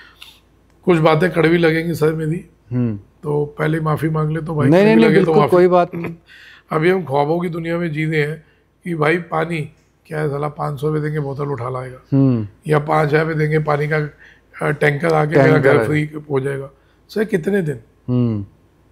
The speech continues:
Speaker 1: आने वाले दस साल बाद जब आपके बच्चे बड़े होंगे
Speaker 2: हम्म।
Speaker 1: या आप भी होंगे,
Speaker 2: बिल्कुल, बिल्कुल, अपकमिंग जनरेशन
Speaker 1: हो
Speaker 2: के लिए
Speaker 1: सकता है
Speaker 2: दिक्कत
Speaker 1: तब
Speaker 2: होगी। दस
Speaker 1: आप
Speaker 2: साल
Speaker 1: पे
Speaker 2: के बाद
Speaker 1: पैसा ना
Speaker 2: वो-,
Speaker 1: हो।
Speaker 2: हम्म, बहुत बड़ी दिक्कत होगी।
Speaker 1: तब क्या करेंगे आप?
Speaker 2: हम्म, बहुत बड़ी दिक्कत होगी।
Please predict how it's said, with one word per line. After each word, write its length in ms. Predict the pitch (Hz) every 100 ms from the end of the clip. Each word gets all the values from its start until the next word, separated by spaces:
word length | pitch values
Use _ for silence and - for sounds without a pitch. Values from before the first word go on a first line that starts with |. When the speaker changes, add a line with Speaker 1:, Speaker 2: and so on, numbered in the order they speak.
| _ _ _ _ -
Speaker 1:
आने 200 | 156 180
वाले 180 | 185
दस 180 | 165 165
साल 260 | - 180 175
बाद 300 | 151 147 156
जब 160 | 160
आपके 260 | 156 147 165
बच्चे 320 | 151 147 170
बड़े 180 | 165 160
होंगे 400 | 147 131 127 135 - -
Speaker 2:
हम्म। 300 | 127 120 101 - _ _ _ _ _ -
Speaker 1:
या 200 | 143 151
आप 580 | 160 147 147 156 - - 143
भी 140 | 180
होंगे, 500 | 143 156 151 131 135
Speaker 2:
बिल्कुल, 400 | 127 127 139 190
बिल्कुल, 340 | 180 180 208 202
अपकमिंग 480 | 185 - 196 208 196
जनरेशन 420 | 180 175 175 170
Speaker 1:
हो 120 | 202
Speaker 2:
के 60 | 196
लिए 160 | 196
Speaker 1:
सकता 140 | 180 202
है 60 |
Speaker 2:
दिक्कत 180 | 196 190
Speaker 1:
तब 80 | 156
Speaker 2:
होगी। 280 | 147 185 170
दस 200 | 147 156
Speaker 1:
आप 100 | 175
Speaker 2:
साल 100 | 180
Speaker 1:
पे 60 |
Speaker 2:
के 80 | 185
बाद 160 | 160 156
Speaker 1:
पैसा 180 | 180
ना 120 | 190 180
Speaker 2:
वो-, 100 | 147
Speaker 1:
हो। 200 | 135 -
Speaker 2:
हम्म, 380 | 120 113 104 110
बहुत 160 | 135
बड़ी 220 | 139 151 160
दिक्कत 360 | 160 165 151
होगी। 120 | 139
Speaker 1:
तब 100 | 151
क्या 140 | 180 165
करेंगे 380 | 160 156 151 156
आप? 80 | 156
Speaker 2:
हम्म, 360 | 117 117 113
बहुत 180 | 113 131
बड़ी 200 | 127 131
दिक्कत 340 | 127 123 143 123
होगी। 200 | 123